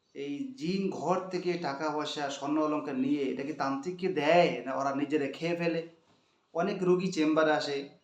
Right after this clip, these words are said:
তাদেরও জিজ্ঞাসা, "হুজুর, আমার ঘর থেকে লক্ষ লক্ষ টাকা, হাজার হাজার টাকা নিয়ে দা-, নিয়ে গেছে, স্বর্ণ অলংকার ঘর থেকে নিয়ে গেছে,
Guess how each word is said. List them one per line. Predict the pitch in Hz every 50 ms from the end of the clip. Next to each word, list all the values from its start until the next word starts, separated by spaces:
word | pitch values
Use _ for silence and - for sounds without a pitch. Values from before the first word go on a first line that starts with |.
| _ _ -
তাদেরও | 131 123 127 131 165 170 175
জিজ্ঞাসা, | - 156 151 139 135 170 - - - 147 135
"হুজুর, | 139 139 143 165 151 139 139 - - - - - _ _
আমার | - 131 135 151 156 160
ঘর | 147 139 143 143 139 -
থেকে | 151 139 127 135 139 131
লক্ষ | 127 143 135 - - - -
লক্ষ | 160 143 143 139 143 147
টাকা, | 139 147 135 135 135 151 139
হাজার | 131 127 127 127 131 139 135 156 156 143
হাজার | 135 139 139 143 147 139 -
টাকা | - 135 135 135 131 127
নিয়ে | 127 131 147 151
দা-, | 139 147 151 143
নিয়ে | 135 135 156 170 175 175
গেছে, | 170 160 156 - 165 156 143 123 - - - _ _ _ _ _ _
স্বর্ণ | - - - - 165 180 190 185 185
অলংকার | 175 170 - 135 143 151 180 185 175 170 170 156
ঘর | - 131 151 151
থেকে | - - 160 147 147
নিয়ে | 143 147 147 139
গেছে, | 131 156 139 135 135 127 127